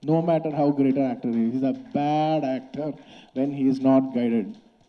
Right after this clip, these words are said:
Thank you for guiding me. Thank you for guiding all of us. and making us doing a reasonably good job. <laughs> And, um, and, um, నీ గురించి ఎంత చెప్పినా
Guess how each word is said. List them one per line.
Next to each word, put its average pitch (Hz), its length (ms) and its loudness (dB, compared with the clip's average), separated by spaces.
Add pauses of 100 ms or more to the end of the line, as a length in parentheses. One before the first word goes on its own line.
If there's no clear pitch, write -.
(680)
Thank 143 260 -2
you 151 80 6
for 139 140 0
guiding 135 460 0
me. 165 180 -6 (400)
Thank 143 240 -2
you 156 80 6
for 160 120 0
guiding 143 360 -2
all 143 180 6
of 175 140 2
us. 202 160 2 (520)
and 151 160 -4
making 160 300 -4
us 165 100 -2
doing 156 240 0
a 147 80 -2
reasonably 139 540 0
good 131 240 0
job. 120 240 -2 (100)
<laughs> - 60 4 (1900)
And, 139 360 -4
um, 131 300 -2 (1700)
and, 117 320 -8
um, 110 260 -6 (1600)
నీ 160 120 -2
గురించి 180 320 4
ఎంత 156 160 0 (120)
చెప్పినా 180 300 2